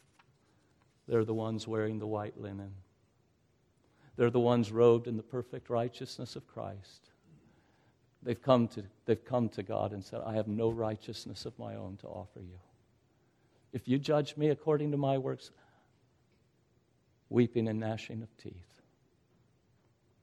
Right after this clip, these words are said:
That's what I deserve. But, but you sent your son, a-,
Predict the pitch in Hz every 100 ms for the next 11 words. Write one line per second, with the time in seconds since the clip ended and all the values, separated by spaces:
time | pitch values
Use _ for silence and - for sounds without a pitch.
0 | _ 110 110 117 101 98 98 98 98 90
1 | 90 _ _ _ _ _ _ _ _ -
2 | 151 - 170 160 - 175 175 - 147 -
3 | 156 160 127 - _ _ _ _ - _
4 | -